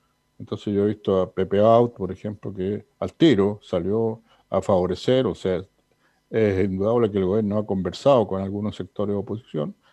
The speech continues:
con Pepe Out uno, y con el senador Quintana, que me sorprende muchísimo, ¿no? que adopte esta posición. ¿Por qué el P P D acaso está por postergar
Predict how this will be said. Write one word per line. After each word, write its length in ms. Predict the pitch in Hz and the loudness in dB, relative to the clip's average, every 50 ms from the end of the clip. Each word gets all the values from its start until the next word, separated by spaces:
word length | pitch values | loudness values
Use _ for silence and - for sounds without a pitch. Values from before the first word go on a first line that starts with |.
| _ _ _ _ | _ _ _ _
con 160 | - 85 82 | -14 -12 -8
Pepe 280 | - 90 92 - 107 | -6 -4 -2 0 2
Out 180 | 107 110 117 - | 2 2 0 -2
uno, 320 | - 110 110 123 135 151 - _ _ _ _ _ _ _ _ _ _ _ | -6 -10 -10 -10 -12 -14 -18 _ _ _ _ _ _ _ _ _ _ _
y 160 | - 120 123 123 | -6 -6 -6 -6
con 380 | 123 - 135 135 135 139 143 143 | -6 -4 -2 0 0 0 0 -2
el 140 | 135 131 | -4 -6
senador 460 | 120 - - 123 120 127 135 139 131 - | -6 -6 -6 -4 -2 -2 -2 -2 -4 -6
Quintana, 580 | - 123 113 - _ - 170 185 170 156 131 | -8 -8 -8 -8 _ -2 -2 -2 0 -2 -4
que 100 | 113 110 | -6 -6
me 100 | 110 110 | -6 -8
sorprende 480 | - - 107 - _ - 151 156 143 120 | -8 -12 -14 -14 _ -10 -8 -8 -8 -8
muchísimo, 680 | 110 110 - - 196 185 - - 104 85 73 78 90 _ _ _ _ _ _ _ _ _ _ _ _ _ _ - | -8 -10 -10 -12 -12 -12 -10 -12 -12 -12 -12 -16 -20 _ _ _ _ _ _ _ _ _ _ _ _ _ _ -18
¿no? 200 | 90 95 117 - _ _ _ _ _ _ _ _ | -16 -16 -16 -18 _ _ _ _ _ _ _ _
que 100 | - 101 | -4 -2
adopte 500 | 101 107 123 175 180 - - 120 107 98 | 0 0 0 0 -2 -4 -4 -4 -2 -4
esta 360 | 98 - - 98 98 92 92 | -4 -6 -8 -8 -6 -6 -8
posición. 520 | 87 - 87 - - 104 - - 104 90 | -8 -12 -14 -14 -14 -16 -14 -14 -14 -14
¿Por 220 | 95 - 117 - - | -12 -10 -12 -12 -12
qué 320 | - - 190 202 170 143 _ _ _ | -12 -12 -12 -12 -12 -16 _ _ _
el 140 | - 113 101 | -12 -12 -8
P 200 | _ - 123 113 | _ -4 -2 0
P 160 | - - 107 | 2 2 2
D 120 | 113 135 | 2 0
acaso 320 | 135 - - 123 127 - - | -2 -2 -4 -6 -6 -8 -12
está 220 | - - - 120 | -12 -8 -6 -6
por 160 | 120 104 - - | -6 -8 -12 -14
postergar 920 | _ - 98 - _ - - 95 92 87 82 87 104 147 180 180 180 - | _ -10 -10 -10 _ -8 -8 -8 -6 -8 -8 -4 -2 -2 -2 -2 -4 -10